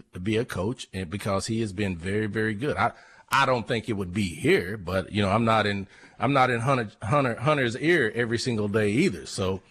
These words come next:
I think we've got a coach here that, uh, that, that's going to continue to move forward. But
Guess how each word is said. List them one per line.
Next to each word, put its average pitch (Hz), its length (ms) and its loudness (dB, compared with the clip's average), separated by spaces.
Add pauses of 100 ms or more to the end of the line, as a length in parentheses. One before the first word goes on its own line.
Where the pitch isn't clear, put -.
(220)
I 110 120 2
think 135 240 -4
we've 131 180 0
got 127 200 4
a 127 60 -2
coach 135 300 0
here 139 160 0
that, 113 280 0
uh, 101 340 -2
that, 104 280 -2
that's 104 320 -6
going 113 300 -2
to - 80 -16
continue 107 360 -4
to 107 60 -2
move 113 240 0
forward. 131 420 0
But 98 240 -4